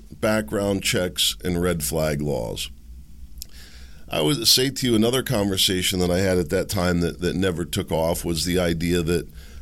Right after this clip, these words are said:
uh, national background check, and I, and I had suggested a few years ago,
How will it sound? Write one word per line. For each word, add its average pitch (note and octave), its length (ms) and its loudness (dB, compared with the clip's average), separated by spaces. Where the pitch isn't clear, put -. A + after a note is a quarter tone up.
uh, D2 300 0
national F#2+ 840 0
background F2+ 760 0
check, D#2+ 380 0
and C#2 100 0
I, D2+ 60 2
and C#3 180 -2
I F#2 340 -2
had A#2+ 140 0
suggested G2+ 800 0
a E2+ 240 0
few G2+ 200 -2
years F2 360 0
ago, E2+ 400 0